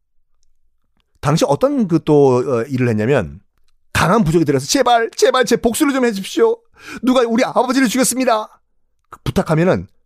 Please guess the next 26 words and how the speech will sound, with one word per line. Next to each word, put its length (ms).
복수를 400
해주는 320
게 100
관행이었어요. 680
내가 180
그만큼 260
세다는 400
걸 120
보여주기 320
위해서. 180
복수를 340
해주면 300
정말 380
은혜를 240
갚아, 400
갚아준 400
거기 200
때문에 180
여기 100
또 100
바짝 240
붙고. 400
태무진은 480
이런 200
말을 180
해요. 180